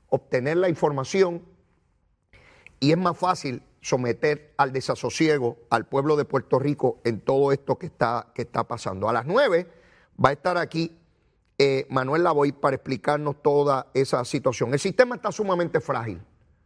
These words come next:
y lo va a estar por mucho tiempo, por mucho tiempo.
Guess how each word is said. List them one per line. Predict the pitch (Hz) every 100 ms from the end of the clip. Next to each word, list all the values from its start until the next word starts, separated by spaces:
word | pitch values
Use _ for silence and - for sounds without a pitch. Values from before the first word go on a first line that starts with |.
| _ _ _
y | 151
lo | 143
va | 147
a |
estar | 156 175 160
por | 147
mucho | 131 139 147
tiempo, | 123 120 95 - 98 _ _ _ -
por | 117
mucho | 123 131 123
tiempo. | 113 98 -